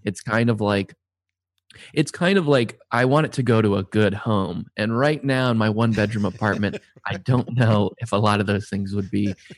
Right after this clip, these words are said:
Speaker 1: in a good home. Yeah. They would have a loving owner, but they wouldn't have enough, you know, room to run around, uh, you know,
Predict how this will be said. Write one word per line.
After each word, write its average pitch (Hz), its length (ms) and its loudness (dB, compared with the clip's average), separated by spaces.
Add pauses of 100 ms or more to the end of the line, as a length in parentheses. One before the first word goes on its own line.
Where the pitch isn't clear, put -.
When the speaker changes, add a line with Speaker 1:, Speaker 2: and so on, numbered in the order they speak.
(160)
Speaker 1:
in 123 100 4
a 117 60 4
good 107 240 0
home. 98 420 -2 (360)
Yeah. - 240 -18 (680)
They 135 120 2
would 143 120 4
have 139 140 0
a 131 60 2
loving 147 480 0
owner, 131 500 2 (220)
but 107 80 -4
they 110 80 0
wouldn't 120 200 0
have 123 160 0
enough, 117 400 -2 (120)
you 120 140 -2
know, 110 200 0
room 107 380 0
to 143 140 0
run 120 220 2
around, 104 640 2 (360)
uh, 101 40 -2
you 95 200 -2
know, 98 280 -6